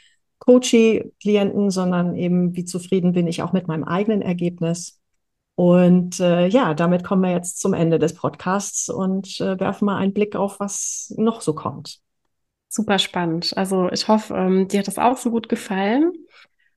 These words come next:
Speaker 2: Ähm, wir werden nächstes Mal darüber sprechen, wir haben es hier ja vom Pferdestützen-Coaching, wir werden nächstes Mal darüber sprechen,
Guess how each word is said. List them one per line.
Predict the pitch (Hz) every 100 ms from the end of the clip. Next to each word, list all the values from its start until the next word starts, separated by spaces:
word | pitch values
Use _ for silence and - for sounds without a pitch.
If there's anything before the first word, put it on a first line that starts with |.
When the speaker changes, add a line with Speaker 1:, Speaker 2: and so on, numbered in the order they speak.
| _
Speaker 2:
Ähm, | 190 202 196 196 190 _ _ _
wir | 185 196
werden | 208 208
nächstes | 254 302 339 -
Mal | 214 202
darüber | 196 190 190
sprechen, | 196 - 185 185 - 202 233 240
wir | 185 185 175 - - 156
haben | 165 180
es | 170
hier | 170
ja | 170
vom | 175 180
Pferdestützen-Coaching, | - 247 262 233 180 180 175 180 175 180 - 196 208
wir | 196
werden | 185 190
nächstes | 214 - -
Mal | 196
darüber | 190 185 185
sprechen, | - 190 185 185